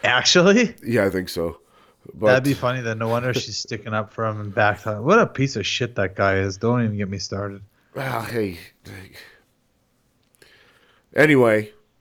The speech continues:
Speaker 2: Boogeyman, Adam Braidwood versus Hugo Leone. This is the last fight before June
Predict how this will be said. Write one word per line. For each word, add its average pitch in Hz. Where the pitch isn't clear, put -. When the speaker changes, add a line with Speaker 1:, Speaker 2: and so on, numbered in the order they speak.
Speaker 2:
Boogeyman, 147
Adam 131
Braidwood 131
versus 117
Hugo 123
Leone. 123
This 156
is 160
the 151
last 139
fight 143
before 135
June 123